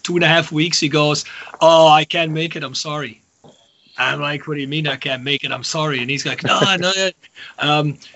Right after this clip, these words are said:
uh, my, uh, my, one of my drivers had an accident with one of my buses, and the other bus is on tour, and I can't. I tried to get a new bus, and I never heard of him again. So he had to get a bus last minute." But then I, then I heard a little bit later he got caught with, um,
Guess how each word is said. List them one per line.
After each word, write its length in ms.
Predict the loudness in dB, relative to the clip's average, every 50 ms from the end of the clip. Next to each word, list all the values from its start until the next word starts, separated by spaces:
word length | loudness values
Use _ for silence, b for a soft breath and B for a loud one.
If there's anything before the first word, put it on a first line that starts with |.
| B _ -6
uh, 180 | -4 -2 -2 -2
my, 340 | 0 2 2 4 4 4 4
uh, 220 | 4 2 0 0
my, 260 | 0 0 2 2 2 2
one 200 | 2 2 2 2
of 60 | 2
my 80 | 2 2
drivers 420 | 2 2 2 2 2 0 0 -2
had 100 | -2 -2
an 100 | -2 0
accident 420 | 0 0 0 0 -2 -2 -4 -6 -6
with 120 | -4 -2
one 140 | 0 0 0
of 60 | 0
my 120 | 0 -2
buses, 560 | 0 2 2 2 2 2 2 0 -2 -2 0 0
and 100 | 0 2
the 100 | 2 2
other 120 | 2 2
bus 260 | 0 0 0 0 0
is 120 | -2 -2 -4
on 120 | -4 -6
tour, 380 | -6 -4 -2 0 2 4 4 4
and 100 | 2 2
I 60 | 0
can't. 320 | 0 2 2 2 2 2
I 40 | 0
tried 200 | 0 2 2 2
to 60 | 2 2
get 160 | 2 0 0
a 60 | 2
new 160 | 0 0 2
bus, 200 | 2 2 2 2
and 100 | 2 2
I 40 | 2
never 260 | 4 4 2 2 2
heard 180 | 0 0 -2 -2
of 80 | -2
him 120 | -2 -2 0
again. 260 | 0 2 2 0 0
So 140 | -2 -2 0
he 80 | 2
had 120 | 2 0 0
to 40 | 0
get 180 | -2 -2 -2 -2
a 20 |
bus 300 | 0 0 0 0 0 0
last 260 | 2 2 2 0 -2 -4
minute." 300 | -6 -6 -6 -8 -10 -12 B B B B B B B B B B B B B B B B _ _
But 140 | -6 -2 0
then 160 | 0 2 4
I, 300 | 4 4 4 2 -2 -6 -10 -12 -8
then 240 | -2 2 2 2 4
I 100 | 2 0
heard 300 | 0 2 2 2 2 2
a 40 | 2
little 240 | 0 0 0 -2 -2
bit 180 | -2 -4 -2 -2
later 360 | 0 2 2 2 2 0 -2
he 140 | -2 -2 0
got 280 | 0 -2 -2 -2 -4
caught 400 | -4 0 0 0 0 0 -2 -4 -4
with, 300 | -4 -4 -4 -4 -4 -2
um, 600 | 0 0 0 0 0 0 -2 -4 -6 -8 -12